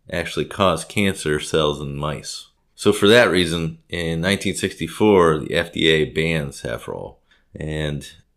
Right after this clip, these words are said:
uh, it ruled that sassafras could not be sold either commercially in a food ingredient, and that includes tea and soft drinks like root beer and sarsaparilla. So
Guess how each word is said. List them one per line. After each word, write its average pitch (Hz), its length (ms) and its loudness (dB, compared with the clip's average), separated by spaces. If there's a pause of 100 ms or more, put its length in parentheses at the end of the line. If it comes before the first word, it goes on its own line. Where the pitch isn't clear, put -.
uh, 78 360 -12 (120)
it 80 200 -4
ruled 90 480 4
that 82 420 4
sassafras 85 840 0
could - 180 -10
not 90 220 2
be 82 100 -2
sold 82 640 -2 (220)
either 80 180 -6
commercially 85 800 0
in 67 100 -6
a 69 60 -8
food 95 320 -6
ingredient, 85 640 0 (360)
and 80 180 -6
that 76 200 -4
includes 78 480 -2
tea 98 460 2
and 82 120 -4
soft 82 420 0
drinks 80 540 -6
like - 280 -6
root 78 240 -2
beer 73 240 0
and 67 100 -8
sarsaparilla. 58 800 -6
So 62 400 -8